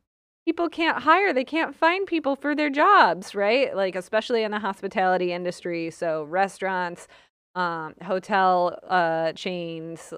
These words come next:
uh, anything that is, you know, like, tourism-y or hospitality industry related. Every, like, every single news outlet has had the hotel owner or the restaurant owner or whatever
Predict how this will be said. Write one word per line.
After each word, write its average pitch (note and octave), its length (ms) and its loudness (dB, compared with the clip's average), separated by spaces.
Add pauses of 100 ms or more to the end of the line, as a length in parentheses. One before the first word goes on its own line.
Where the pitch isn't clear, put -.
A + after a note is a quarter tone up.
(140)
uh, D#3 280 -6 (100)
anything G3+ 540 -8
that E3+ 120 -4
is, E3 480 -4
you E3+ 140 -10
know, D#3 440 -10
like, D#3 460 -6
tourism-y E3+ 760 -6
or D3 240 -10
hospitality D#3 920 -8 (400)
industry F3 540 -6
related. D#3 720 -4 (320)
Every, F#3+ 440 4
like, F3+ 360 4
every G3+ 480 4
single G3 300 0
news F3+ 220 -2
outlet E3+ 380 2
has E3 280 -2
had E3 340 0
the D#3+ 360 -6 (380)
hotel A3 520 6
owner G3+ 760 2
or F#3 120 2
the E3+ 100 0
restaurant G3+ 500 -2
owner F3+ 560 -2
or E3+ 260 0
whatever E3+ 840 2